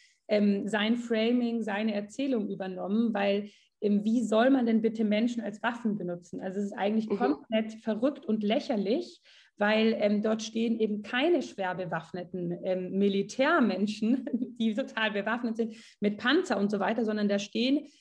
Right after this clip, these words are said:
Speaker 1: einfach ganz normale Menschen wie wir beide, die sozusagen, genau wie du sagst, ähm, die, deren einzige Möglichkeit es war, die eine Chance für sich gesehen haben,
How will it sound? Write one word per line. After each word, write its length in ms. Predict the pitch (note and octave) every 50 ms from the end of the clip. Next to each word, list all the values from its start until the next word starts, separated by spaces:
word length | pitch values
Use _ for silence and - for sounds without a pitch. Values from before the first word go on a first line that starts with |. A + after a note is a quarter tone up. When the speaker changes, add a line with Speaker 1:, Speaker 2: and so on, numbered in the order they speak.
| _ _ _
Speaker 1:
einfach 520 | - G3 A3+ B3 A#3+ - C#4+ C#4 - - -
ganz 320 | A3+ B3 D#4+ F#4+ F#4+ -
normale 420 | D4 C4+ A#3+ A3+ G#3+ A3+ A#3+ B3
Menschen 420 | A#3+ A#3 A#3 B3 C#4+ C4+ - B3+ A#3
wie 140 | A#3 A#3 A3
wir 180 | A#3+ A#3+ A#3 A#3
beide, 640 | G#3 G3+ G#3 C4 D#4+ D4 A#3 G#3 G#3+ B3 C#4+ D4+ - - _
die 160 | A#3+ A#3+ A#3+
sozusagen, 640 | A#3 A#3 B3 A#3+ B3 A#3+ G#3+ A3 A3 A3 A3+ A#3
genau 320 | A3 A3+ G#3+ G#3+ A#3 A#3 A3+
wie 80 | A#3+
du 180 | A#3 A#3+ B3+ C#4+
sagst, 480 | A#3+ A3+ A3+ A#3+ A#3+ C4+ D4 - - _ _ _ - - _ _ _
ähm, 260 | G#3+ A3 A3 A3 G#3+
die, 200 | A#3+ A#3+ A#3 -
deren 300 | - A3+ A#3+ A#3+ A#3 B3
einzige 480 | A#3+ G#3 G#3+ B3+ C#4+ - - B3+ B3 A#3+
Möglichkeit 720 | A#3 A3+ C#4 D#4+ - D#4 D4+ - - - - G3+ F#3+ G3 -
es 200 | G3+ G3+ G3+ F3+
war, 400 | F3+ E3+ E3+ E3+ F#3+ A#3+ D4+ - -
die 120 | A3+ A3
eine 160 | A3 G#3+ A3
Chance 340 | A3 - B3 C4+ D4+ C#4+ D4
für 120 | - A#3+
sich 200 | G#3+ G#3+ A3 -
gesehen 320 | - A3 G3+ G#3 G#3+ A3 G#3
haben, 360 | G3 G3 G3+ G#3+ B3+ D4+ -